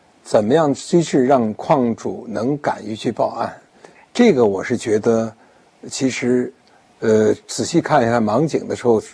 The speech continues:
中间有一些台词已经反映了这样的问题，就是实际上在基层办煤矿，尤其这种不是特别专业的煤矿，发生问题之后，他如果去报案之后，他的损失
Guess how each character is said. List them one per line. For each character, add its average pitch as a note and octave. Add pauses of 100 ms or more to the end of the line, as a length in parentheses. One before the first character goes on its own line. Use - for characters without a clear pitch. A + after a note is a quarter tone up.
(320)
中 B2+
间 C3
有 F#2+
一 E2+
些 C#3
台 A#2
词 C3
已 G#2
经 E3+
反 -
映 G#2+
了 -
这 -
样 G2+
的 G#2+
问 B2+
题， - (540)
就 C3+
是 A#2
实 B2+
际 D#3
上 G#2+
在 A2 (340)
基 E3
层 A2+
办 A#2+ (140)
煤 A#2
矿， A#2+
尤 B2
其 C3
这 C3
种 F#2+ (880)
不 B2+
是 C3+
特 -
别 A2+
专 D3+
业 D#3
的 G2
煤 G2
矿， G2+ (260)
发 D3+
生 D#3
问 E3
题 -
之 E3
后， E3+ (800)
他 D#3
如 C3
果 F#2+
去 -
报 B2+
案 A2
之 A2+
后， G#2
他 A#2
的 A#2
损 -
失 F#2+